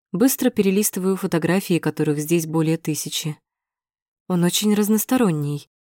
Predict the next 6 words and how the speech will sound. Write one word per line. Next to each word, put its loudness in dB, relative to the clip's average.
Помимо 8
танцев 2
на 2
фотографиях, 0
этот -2
суперчеловек 0